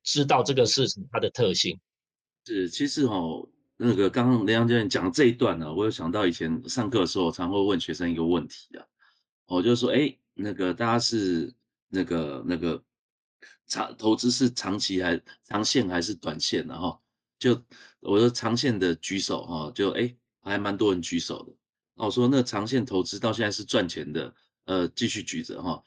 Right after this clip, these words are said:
Speaker 2: 就大家就放下了哈，应该大概剩不到一成啊。所以绝大部分的人都是怎么样？其实你心里的内心深处，你都想要买了就赚，对不对？然后赚了就跑，然后你所谓的长期投资都是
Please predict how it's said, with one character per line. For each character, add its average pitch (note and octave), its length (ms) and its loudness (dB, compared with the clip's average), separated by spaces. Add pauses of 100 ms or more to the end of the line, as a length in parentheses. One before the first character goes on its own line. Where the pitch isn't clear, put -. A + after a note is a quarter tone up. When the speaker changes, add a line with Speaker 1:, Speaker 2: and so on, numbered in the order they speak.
(200)
Speaker 2:
就 G2+ 100 -2
大 G2 120 0
家 G#2 60 2
就 G#2 120 0
放 F2 220 -4
下 D2+ 260 -4
了 - 80 -10
哈， E2 220 -10 (320)
应 A#2 140 -2
该 A#2+ 200 4
大 A#2+ 160 4
概 A#2 60 0
剩 G#2+ 260 0
不 F2 80 -4
到 A2+ 140 2
一 A#2 80 0
成 - 260 -6
啊。 - 180 -16 (520)
所 D#3 120 4
以 - 20 6
绝 - 140 -2 (120)
大 B2 100 2
部 D3 260 6
分 B2 200 4
的 F#2 80 4
人 E2+ 160 2 (360)
都 B2+ 100 6
是 B2 80 6
怎 G#2 140 2
么 F2 80 2
样？ F2 200 0
其 E3+ 140 0
实 E3 140 4
你 A#2+ 120 6
心 B2 300 2
里 F2 140 2
的 D#2 100 -2
内 G#2+ 180 2
心 G#2 200 -4
深 F#2+ 240 -2
处， - 240 -6 (360)
你 F#2 120 -4
都 B2 100 6
想 A2+ 160 2
要 F#2 60 2
买 F2 160 -2
了 D#2 100 -4
就 G2+ 180 -2
赚， D#2+ 220 -2 (460)
对 G2+ 100 2
不 G2 60 4
对？ - 20 -2 (220)
然 F#2+ 120 -4
后 - 20 0
赚 B2 200 2
了 F#2 80 0
就 A#2+ 140 4
跑， - 280 -12 (560)
然 G2 160 -4
后 A2 240 4
你 G2+ 100 -2
所 G#2+ 200 0
谓 B2 80 8
的 A2+ 100 4
长 G2+ 240 -2
期 G#2+ 140 -4
投 F2+ 180 -2
资 F#2 200 -4
都 G#2 100 2
是 G2+ 340 -2